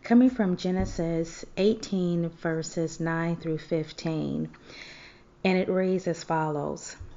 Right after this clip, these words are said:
"They said unto him, These are the angels of the Lord coming to Abraham and Sarah to give them a promise of their son Isaac.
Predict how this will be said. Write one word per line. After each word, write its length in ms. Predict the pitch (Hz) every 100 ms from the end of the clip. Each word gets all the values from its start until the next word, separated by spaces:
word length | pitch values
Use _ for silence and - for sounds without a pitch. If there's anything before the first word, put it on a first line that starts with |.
| - - - - - - -
"They 280 | 185 196 226
said 480 | 247 233 190 180 170
unto 340 | 175 170 170 151
him, 560 | 143 151 139 120 147 - - - - -
These 380 | 190 233 240 233
are 60 |
the 220 | 190 - -
angels 400 | 175 175 170 165
of 140 | 160
the 100 | 156
Lord 600 | 156 156 151 151 156 170
coming 540 | - 175 170 165 165 165
to 180 | 170 170
Abraham 440 | 165 170 170 156
and 120 | 156
Sarah 400 | 156 175 170 156
to 140 | 147 170
give 340 | 160 247 294
them 180 | 202 180
a 80 | 170
promise 920 | - - - 294 330 143 127 143 - - - - -
of 240 | 170 170 156
their 180 | 165 156
son 760 | - - 170 160 156 156 156 - -
Isaac. 720 | - 151 147 143 127 135 -